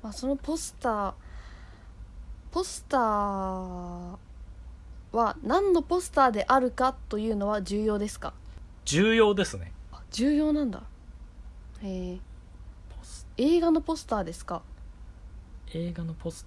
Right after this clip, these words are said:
Speaker 2: ターではありません。
Speaker 1: なんだろう。<laughs> ポスターの種類が映画しか分かんなかった。
Speaker 2: あー、ポスター。
Speaker 1: へえ。
Speaker 2: 有名なポスターあります。
Speaker 1: ジャケ-、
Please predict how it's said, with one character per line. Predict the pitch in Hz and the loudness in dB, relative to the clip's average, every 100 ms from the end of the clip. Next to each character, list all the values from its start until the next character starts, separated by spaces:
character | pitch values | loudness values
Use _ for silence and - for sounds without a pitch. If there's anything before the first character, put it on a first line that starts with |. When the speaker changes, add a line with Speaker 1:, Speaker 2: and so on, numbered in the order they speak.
| - | -16
Speaker 2:
タ | - | -12
ー | 113 110 110 - 120 | -10 -8 -10 -10 -4
で | 131 | -2
は | 107 | -2
あ | |
り | 95 | -4
ま | 95 | -4
せ | 90 95 | -6 -6
ん。 | 87 - - - - - - - - - - - - - | -6 -8 -14 -16 -16 -16 -18 -18 -18 -18 -18 -16 -16 -10
Speaker 1:
な | 226 | -6
ん | 269 | -4
だ | 190 | -4
ろ | 170 | -6
う。 | - - 240 - - | -10 -4 -4 -4 -12
<laughs> | - - - - | -10 -12 -8 -4
ポ | |
ス | 311 - | -4 0
タ | 262 214 | 2 2
ー | 196 | 2
の | 190 175 - - - | 0 -2 -6 -12 -8
種 | - 233 | -6 -2
類 | 185 | -2
が | 180 | -2
映 | 196 214 | 0 0
画 | 233 | -2
し | - | -4
か | 175 | -6
分 | |
か | 175 | -6
ん | 185 | -8
な | 190 | -10
か | |
っ | - - | -14 -16
た。 | - - - - | -16 -18 -18 -12
Speaker 2:
あ | 104 95 90 | -6 -6 -4
ー、 | |
ポ | 127 | -6
ス | - | -4
タ | - 110 104 | 2 2 2
ー。 | |
Speaker 1:
へ | 190 190 | -2 -8
え。 | 185 - - - - - - - - - - - - - - | -12 -12 -14 -16 -16 -14 -14 -14 -14 -14 -14 -16 -16 -14 0
Speaker 2:
有 | 139 147 | 4 6
名 | 147 | 6
な | 143 | 4
ポ | - 147 | 2 -2
ス | - | -2
タ | - | 0
ー | 110 101 - - | 0 0 -8 -12
あ | - | -10
り | 123 | -8
ま | - | -8
す。 | - - - - - - - - - - - - - - - - - - - - - - - - | -8 -10 -12 -16 -16 -16 -16 -16 -16 -16 -16 -16 -16 -16 -16 -14 -14 -16 -16 -16 -16 -16 -14 -8
Speaker 1:
ジ | |
ャ | 208 | -8
ケ-、 | - 302 | -4 -4